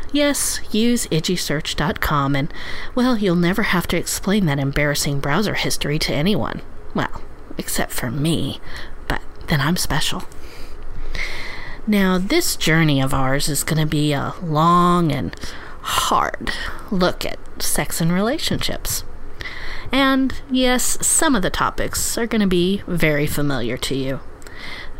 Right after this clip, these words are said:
but some will be new and exciting. Either way, I promise you this, there is pleasure everywhere we go together.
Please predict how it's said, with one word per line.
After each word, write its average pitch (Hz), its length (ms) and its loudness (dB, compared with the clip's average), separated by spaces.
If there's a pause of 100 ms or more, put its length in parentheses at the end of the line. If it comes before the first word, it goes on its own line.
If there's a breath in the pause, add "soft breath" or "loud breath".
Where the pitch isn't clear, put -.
(120 loud breath)
but - 200 2
some 196 640 4
will 190 140 4
be 160 220 2
new 196 520 4
and 160 200 0
exciting. 131 640 -2 (640)
Either 254 300 2
way, 139 380 0 (180)
I 185 120 2
promise 202 540 2
you 147 100 2
this, - 480 -4 (680 loud breath)
there 214 200 4
is 180 220 0
pleasure - 580 0 (220)
everywhere 143 640 2
we - 160 -4
go 143 220 -2
together. - 500 -6